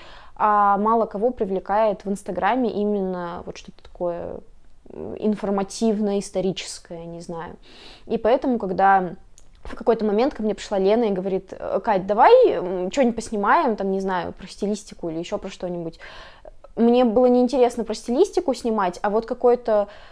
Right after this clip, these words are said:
более, м, глубокий контент, на который Лена тоже вот была очень настроена, м, мы прям от-, прям очень сильно захотели делать,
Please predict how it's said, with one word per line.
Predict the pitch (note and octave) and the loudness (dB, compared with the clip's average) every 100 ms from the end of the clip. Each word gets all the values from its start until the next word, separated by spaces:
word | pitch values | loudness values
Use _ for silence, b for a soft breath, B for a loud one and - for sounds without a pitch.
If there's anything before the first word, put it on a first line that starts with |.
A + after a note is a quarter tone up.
| B | B
более, | - G#3 G#3+ B3+ C4 A#3 G#3 G3+ G3 F#3 F3 E3+ - - | -6 -2 6 8 8 8 6 6 4 2 0 -4 -8 -12
м, | - F#3 G3 G3 | -10 -6 -4 -2
глубокий | G3 G#3+ A3 C4+ C#4 | 0 2 6 6 6
контент, | - A3 A3 A#3+ G4+ A#4+ - - - | 0 -2 0 2 4 4 2 -14 -18
на | E4+ A3+ A#3 | -2 2 2
который | A#3+ B3 A#3 G#3+ G3 E3+ G#3+ | 4 6 6 6 4 0 2
Лена | A3+ A#3 A3 | 4 4 2
тоже | - A3 G3+ | 0 -2 -2
вот | F3+ F3 E3+ | -4 -4 -2
была | G3 G3+ | 2 4
очень | F#3+ G3 G3+ | 4 2 -4
настроена, | F#3+ - G3 G3 F3 E3+ D#3 C#3+ - B B B B | -6 -6 -2 2 2 0 -8 -12 -16 B B B B
м, | A2+ A2+ G3 D3+ A2 G#3+ | -10 -6 -4 -4 -4 0
мы | A#3 B3+ | 2 2
прям | C#4+ B3+ | 0 0
от-, | - G#3 G3+ | -4 -10 -6
прям | A#3+ A#3 | -2 0
очень | A#3+ A#3 | 0 -4
сильно | G#3 G3 F3+ | -8 -6 -6
захотели | E3+ - - - D#3+ | -8 -12 -14 -10 -8
делать, | E3 A#3 A#3+ - - | -6 -4 -6 -8 -18